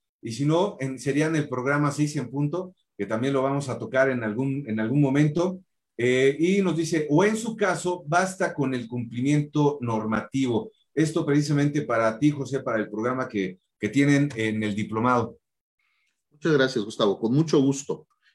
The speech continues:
Speaker 2: Eh, abordé ya la primera parte, que es el tema de cultura, responsabilidad social corporativa, empresa y derechos humanos, y el tema anticorrupción desde la cultura. Luego tenemos un segundo bloque que desarrollamos en el diplomado,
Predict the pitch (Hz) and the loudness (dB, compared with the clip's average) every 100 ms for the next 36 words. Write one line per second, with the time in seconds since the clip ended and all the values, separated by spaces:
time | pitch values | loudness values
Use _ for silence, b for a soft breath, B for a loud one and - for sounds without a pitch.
0 | _ 113 117 120 117 - _ _ _ _ | _ -2 2 2 0 -4 _ _ _ _
1 | 139 208 202 160 190 170 165 170 147 131 | 0 4 4 2 0 0 -2 -2 -4 -4
2 | 117 131 139 - 117 127 135 135 110 - | -2 -2 -2 -2 -4 -4 -6 -6 -6 -4
3 | 113 113 110 120 107 101 110 101 - 117 | -6 -4 -4 0 0 0 -8 -6 -2 -2
4 | - - _ _ - 104 - 104 110 120 | -2 -12 _ _ -16 -16 -8 -6 -2 -2
5 | 131 113 113 113 104 - 87 95 143 143 | -2 -2 -2 -2 -6 -6 -12 -6 -2 -2
6 | 110 117 113 113 104 107 107 110 123 151 | -2 -4 -4 -2 0 -2 -6 -6 -2 -2
7 | 175 180 b b b - 104 - 123 139 | -2 -8 b b b -2 -2 0 0 0
8 | 135 107 104 92 - 135 117 95 104 95 | -2 -4 -4 -4 -2 0 0 0 2 0
9 | - 101 - 104 - _ _ _ _ _ | -2 -10 -6 -6 -8 _ _ _ _ _
10 | _ - 160 165 165 165 165 170 165 135 | _ 2 2 2 2 0 0 -2 0 2
11 | 139 139 117 113 123 - 139 110 98 - | 2 2 4 2 2 -2 -2 0 0 -4
12 | 101 104 113 131 135 110 92 107 - 104 | -6 -2 -2 -2 -4 -6 -4 -6 -6 -2
13 | 117 127 143 208 | 2 2 0 -4